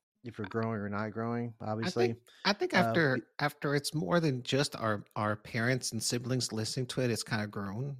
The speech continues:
Speaker 2: and been successful.
Speaker 1: I was looking at some stats, um, speaking <laughs> about, you know, who the, who the listeners are, you know? Like, uh, shout out to our listeners in, you know, Finland, you know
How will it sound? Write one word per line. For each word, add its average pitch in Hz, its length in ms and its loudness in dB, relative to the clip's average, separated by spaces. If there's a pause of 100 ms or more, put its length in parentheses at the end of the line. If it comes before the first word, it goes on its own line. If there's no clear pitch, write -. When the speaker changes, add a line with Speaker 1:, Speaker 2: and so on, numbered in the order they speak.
Speaker 2:
and 110 180 -6
been 107 160 -2
successful. - 580 -6 (580)
Speaker 1:
I 123 100 0
was 120 160 -4
looking 151 200 0
at 123 80 -2
some 113 180 -6
stats, 120 580 -2
um, 107 320 -4 (640)
speaking 143 380 -2
<laughs> - 0 -
about, 120 380 0 (440)
you 135 80 6
know, 123 40 6
who 170 200 6 (120)
the, 131 320 -4
who 254 180 4
the 214 100 8
listeners 127 440 2
are, 104 260 0
you 107 120 -4
know? 107 280 -2 (520)
Like, 127 260 0 (680)
uh, 120 220 0 (100)
shout 190 360 6
out 147 300 6
to 165 100 2
our 143 140 6
listeners 127 560 4
in, 123 280 2
you 120 120 2
know, 117 160 0
Finland, 123 640 2 (460)
you 120 140 -2
know 110 360 0